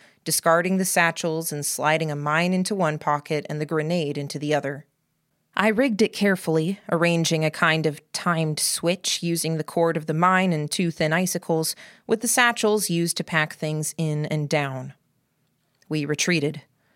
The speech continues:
The exertion of walking briskly had opened a wound on Jamie's leg, I noted.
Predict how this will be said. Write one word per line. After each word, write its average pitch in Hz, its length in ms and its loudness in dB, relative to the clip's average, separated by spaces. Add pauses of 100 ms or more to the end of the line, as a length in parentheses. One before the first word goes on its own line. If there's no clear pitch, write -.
(720)
The 170 120 -2
exertion 170 500 2
of 156 120 -2
walking 156 420 2
briskly 175 540 -2
had 165 140 2
opened 156 320 0
a 151 80 2
wound 165 400 2
on 156 240 2
Jamie's 160 420 -2
leg, 170 300 2
I 151 120 -2
noted. 147 400 -2